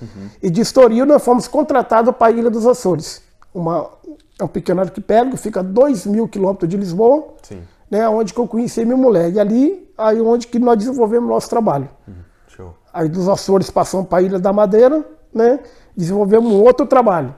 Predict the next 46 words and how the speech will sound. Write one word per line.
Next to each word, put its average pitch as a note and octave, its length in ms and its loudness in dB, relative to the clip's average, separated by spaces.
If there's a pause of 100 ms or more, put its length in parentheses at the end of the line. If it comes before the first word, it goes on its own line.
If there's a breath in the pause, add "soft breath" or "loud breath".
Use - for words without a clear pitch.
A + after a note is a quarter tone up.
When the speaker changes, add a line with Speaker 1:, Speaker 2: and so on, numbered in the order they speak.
(120)
Speaker 1:
Uhum. G2 220 -16 (160)
Speaker 2:
E G#3+ 60 -6
da G3+ 160 2
Ilha G#3+ 140 4
da G#3+ 140 2
Madeira, A3 400 2
eu D4 200 4
e D4+ 40 2
meu C4+ 100 6
irmão A3+ 240 4
gêmeo, G#3+ 240 2
sempre A3+ 320 2
junto, A#3 300 2
fomos B3 320 -2
pra A#3+ 160 2
Itália A#3 320 0
em - 20 -4
dois G#3+ 240 0
mil C4+ 140 2
e D4+ 40 -2
cinco. F3+ 460 -8
Speaker 1:
Em G#2 40 -18
dois G#2+ 180 -12
mil A#2 100 -10
e A#2+ 60 -10
cinco. F#2 240 -16
Então A#2+ 160 -10
já C3 120 -4
Speaker 2:
É. - 40 0
Speaker 1:
em F#3+ 80 -2
dois C#3 180 -6
mil D3+ 140 -8
e C#3+ 100 -8
um E3+ 180 -10
vocês C#3+ 160 -18
passaram C#3 320 -8
quatro, D3 380 -6
ci-, - 220 -16
quatro, C#3+ 520 -6
quase B2 280 -6
cinco, - 220 -16 (100)
ou G2+ 160 -12
melhor, G2 180 -12
cinco B2+ 300 -14
anos, E3 240 -10
né? E3 160 -16